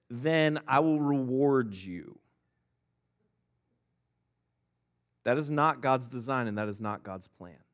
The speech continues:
That's not how it works. And if you're a little bothered right now, buckle up, 'cause we're about to go to verse four.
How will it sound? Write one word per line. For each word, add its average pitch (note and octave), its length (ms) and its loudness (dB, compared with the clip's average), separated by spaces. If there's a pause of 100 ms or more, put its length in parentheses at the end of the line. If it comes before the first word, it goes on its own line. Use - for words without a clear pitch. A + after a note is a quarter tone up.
(2250)
That's A2 220 -6
not A#2 360 -4 (380)
how G2+ 340 -10
it - 160 -18 (280)
works. G#2+ 600 -8 (1200)
And G#2+ 140 -2
if C#3+ 180 0
you're F#3 160 4
a F3+ 40 2
little F3+ 220 2
bothered D#3 460 2
right D#3+ 220 2
now, E3 320 -2 (480)
buckle F#3+ 340 8
up, F#3+ 160 10
'cause C#3 140 0
we're E3 80 4
about D3+ 240 6
to D3+ 80 -8
go D3 140 8
to C#3+ 60 2
verse D#3 260 4
four. C3 360 2